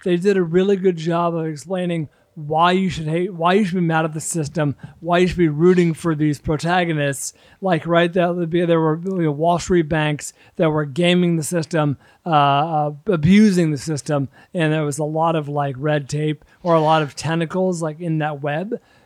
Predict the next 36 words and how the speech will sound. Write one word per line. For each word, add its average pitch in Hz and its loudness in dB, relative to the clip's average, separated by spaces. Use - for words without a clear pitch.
In 214 4
this, 294 0
like, 190 0
they 190 4
didn't 220 0
do 233 2
a 185 2
good 175 2
job 170 2
until 202 -2
the 240 0
very 220 0
end 240 0
when 185 0
they 170 0
put 175 -2
it 196 0
on, 180 -2
like, 170 -4
postscript. 196 -2
They're 180 -2
like, 175 -6
"Oh, 220 4
text 180 -8
me-, 190 -8
or 185 2
phone 202 4
messages 165 -2
or 156 -4
emails 156 -2
or 156 -2
whatever 151 0
revealed 147 0
between 147 -2
these 160 2
two, 156 2